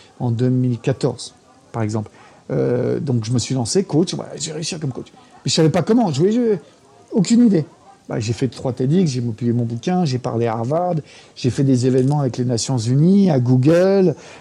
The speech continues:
euh, j'ai découvert le Moyen-Orient grâce à ça, j'ai découvert l'Amérique latine grâce à ça, mais merci. J'avais aucune idée que j'allais publier un bouquin, j'allais découvrir le Moyen-Orient, le, l'Amérique latine, aucune idée.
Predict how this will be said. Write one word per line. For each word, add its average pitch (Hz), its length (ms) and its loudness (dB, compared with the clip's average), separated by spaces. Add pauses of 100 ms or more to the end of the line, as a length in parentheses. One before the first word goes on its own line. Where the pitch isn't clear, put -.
euh, 147 280 2
j'ai 123 160 2
découvert 156 500 4
le 135 80 2
Moyen-Orient 131 480 0
grâce 123 300 -6
à 156 60 -2
ça, 202 200 -4
j'ai 160 140 -2
découvert 165 480 2
l'Amérique 127 340 -2
latine 131 320 -6 (340)
grâce 139 200 -2
à 143 80 0
ça, 202 180 -2
mais 147 160 2
merci. 180 560 2 (240)
J'avais 143 200 2
aucune 185 420 2
idée 185 260 4
que 165 340 4
j'allais 113 220 -4
publier 113 280 -8
un - 20 -2
bouquin, 196 360 -2 (220)
j'allais 143 240 0
découvrir 123 400 -2
le 117 80 -2
Moyen-Orient, 123 720 0
le, 147 160 2
l'Amérique 120 300 -2
latine, 131 240 -6 (360)
aucune 208 280 2
idée. 247 240 2